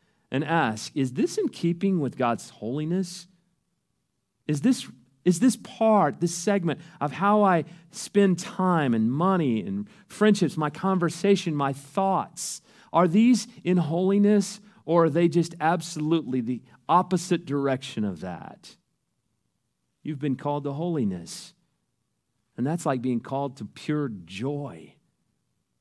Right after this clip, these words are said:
So that thing that you might be holding on to that you know is not holy,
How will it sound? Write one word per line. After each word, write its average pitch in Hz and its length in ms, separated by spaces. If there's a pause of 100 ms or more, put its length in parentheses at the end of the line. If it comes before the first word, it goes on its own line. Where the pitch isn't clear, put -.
(680)
So 175 160
that 190 200
thing 302 380
that 247 140
you 196 120
might 190 220
be 175 120
holding 165 340
on 151 200
to 143 140
that 127 120
you 127 100
know 151 240
is 139 80
not 135 160
holy, 104 500